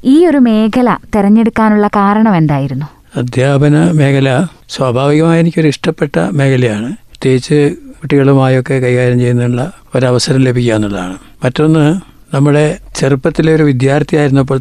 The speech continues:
Speaker 2: തന്നെ അധ്യാപകരുമായി ഇടപെട്ടതിൻ്റെ അടിസ്ഥാനത്തിൽ ഒരു അധ്യാപകനാവണം എന്നുള്ളൊരു ആഗ്രഹം ചെറുപ്പത്തിലേ ഉണ്ടായിരുന്നു. അപ്പം അതിൻ്റെയൊക്കെ അടിസ്ഥാനത്തിലാണ്. പിന്നെ, ഏഹ്, ഹൈസ്കൂൾ വിദ്യാഭ്യാസം കഴിഞ്ഞതിന് ശേഷം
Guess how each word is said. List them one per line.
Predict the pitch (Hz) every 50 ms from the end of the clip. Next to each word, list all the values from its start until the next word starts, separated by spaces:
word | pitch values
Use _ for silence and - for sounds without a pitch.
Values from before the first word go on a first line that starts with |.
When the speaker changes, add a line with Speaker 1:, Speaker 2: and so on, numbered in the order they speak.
| 131 127
Speaker 2:
തന്നെ | 120 113 117 151 190 - - -
അധ്യാപകരുമായി | 131 120 113 - 143 143 147 147 151 147 151 147 147 143 143 139
ഇടപെട്ടതിൻ്റെ | 123 127 127 127 127 - - 143 131 131 131 135 135
അടിസ്ഥാനത്തിൽ | 131 117 117 - - 113 113 120 113 113 110 - - 135 165 220 - - - - 147
ഒരു | 135
അധ്യാപകനാവണം | 135 127 117 147 147 147 147 151 160 160 156 156 143 139 143 143 147 151 175 -
എന്നുള്ളൊരു | 147 135 131 135 131 135 131 135 139 -
ആഗ്രഹം | - 120 123 120 117 120 117 135 151 190 - -
ചെറുപ്പത്തിലേ | - 143 131 127 135 127 - - 139 127
ഉണ്ടായിരുന്നു. | 117 104 - - - 110 104 98 - - -
അപ്പം | _ - 147
അതിൻ്റെയൊക്കെ | 127 131 147 151 156 151 - 160
അടിസ്ഥാനത്തിലാണ്. | 143 135 - - 139 139 127 120 117 107 98 98 92 - - - - - -
പിന്നെ, | - 131 135 156 170 180 233 - - - - 139
ഏഹ്, | 139 135 127 123 117
ഹൈസ്കൂൾ | 127 135 127 - - - 165 165
വിദ്യാഭ്യാസം | 170 156 143 156 156 151 147 156 156 151 143 - - 156 180 311 330 - - - -
കഴിഞ്ഞതിന് | 143 135 135 139 139 131
ശേഷം | 127 - 131 123 120 - - - -